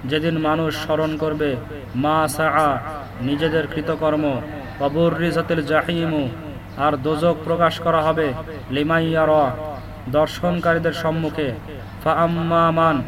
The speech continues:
অনন্তর সেদিন এ অবস্থা হবে যে ব্যক্তি তগ, অবাধ্যচারণ করে থাকবে, ওয়া আসার, এবং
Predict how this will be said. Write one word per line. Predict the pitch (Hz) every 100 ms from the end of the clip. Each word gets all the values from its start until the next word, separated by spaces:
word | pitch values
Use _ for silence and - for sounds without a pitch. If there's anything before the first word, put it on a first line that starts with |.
| 165 156 117 139
অনন্তর | 165 170 165 160 147 165 160 151 - - - -
সেদিন | 160 160 170 175 165
এ | 160
অবস্থা | 160 165 165 160
হবে | 160 165 147
যে | 160
ব্যক্তি | 160 156 160 151 139
তগ, | 151 147 156 139 147 151 139 - 131
অবাধ্যচারণ | 143 160 156 156 156 151 147 127 151 151 - -
করে | 156 156 147
থাকবে, | 147 143 143 123 - 143 127 - -
ওয়া | 165 151 175
আসার, | 175 170 165 165 156 165 156
এবং | 165